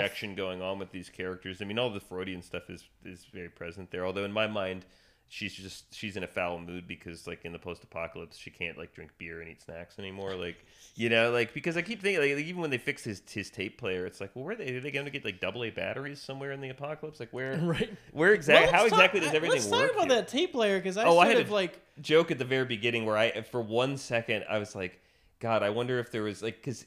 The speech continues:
Speaker 1: 'cause he hears the voice after he gets, she gives him back the tape
Speaker 2: Uh-huh.
Speaker 1: player, and I was like, I, I, it was like, I would love a spin-off where her soul just gets put in his tape player.
Speaker 2: That's
Speaker 1: And it's like an old sitcom spin-off where it's like, it's like the Love-O-Matic Grandpa thing from The Simpsons where
Speaker 2: Right.
Speaker 1: it's like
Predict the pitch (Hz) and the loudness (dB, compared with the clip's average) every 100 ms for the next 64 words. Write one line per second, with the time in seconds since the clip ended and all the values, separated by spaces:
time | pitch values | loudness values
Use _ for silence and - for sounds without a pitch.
0 | - 131 110 120 110 135 147 - 98 98 | -10 -8 -8 -10 -6 -4 -4 -6 -6 -4
1 | 101 127 123 110 113 101 98 98 - - | -2 -2 -2 -4 -4 -10 -8 -8 -10 -14
2 | 98 104 110 147 147 139 151 214 - - | -8 -6 -4 -4 -2 0 2 0 -4 -10
3 | - 127 127 127 127 113 98 - 123 123 | -2 2 2 2 0 0 -2 -4 -2 0
4 | 123 113 - - 87 117 117 110 - _ | -2 -4 -8 -14 -12 -10 -8 -8 -10 _
5 | _ _ _ _ - _ _ _ _ _ | _ _ _ _ -20 _ _ _ _ _
6 | 139 170 151 143 127 120 - 113 107 104 | 0 2 4 4 2 -2 -4 0 0 0
7 | - 101 101 98 92 - _ _ _ - | -4 -4 -2 -2 -6 -10 _ _ _ -8
8 | 135 - 127 110 104 95 101 - 117 98 | -6 -4 -2 -2 -4 -8 -12 -10 -8 -6
9 | 90 - 101 95 - 92 87 90 - 208 | -8 -10 -8 -8 -6 -6 -6 -8 -8 -4
10 | 339 165 151 151 156 147 143 135 131 - | 2 4 4 2 4 4 6 2 2 -2
11 | 127 - 135 131 - 131 123 123 131 117 | -6 -2 -2 -2 -2 0 0 0 -2 0
12 | 123 120 120 110 113 107 113 113 117 113 | -2 0 -2 0 2 4 4 2 2 0
13 | 98 101 110 123 117 117 123 113 117 98 | 0 -6 -4 0 0 0 -2 -6 -8 -8
14 | 117 113 123 117 175 170 117 104 | -6 -6 -6 0 4 4 2 -4